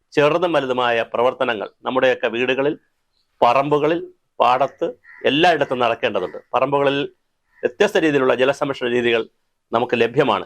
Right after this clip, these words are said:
ഞാനതിവിടെ ഓരോന്നായി അവതരിപ്പിക്കുന്നില്ല. പക്ഷേ ധാരാളം ജലസംരക്ഷണ രീതികൾ നമുക്ക് നമ്മുടെ മുന്നിൽ തന്നെ ലഭ്യമുണ്ട്.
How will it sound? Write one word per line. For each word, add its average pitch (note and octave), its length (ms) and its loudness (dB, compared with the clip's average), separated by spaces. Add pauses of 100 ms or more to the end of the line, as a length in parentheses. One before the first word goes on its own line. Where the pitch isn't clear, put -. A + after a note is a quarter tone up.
(120)
ഞാനതിവിടെ B2+ 420 0 (760)
ഓരോന്നായി C#3 440 2 (100)
അവതരിപ്പിക്കുന്നില്ല. B2 600 -4 (180)
പക്ഷേ E3 200 0 (580)
ധാരാളം F3+ 440 4
ജലസംരക്ഷണ D3 480 0 (100)
രീതികൾ A#2 280 0 (680)
നമുക്ക് A#2 300 0
നമ്മുടെ A#2 320 0
മുന്നിൽ C#3 220 0 (100)
തന്നെ A#2+ 220 -2
ലഭ്യമുണ്ട്. G#2+ 440 -2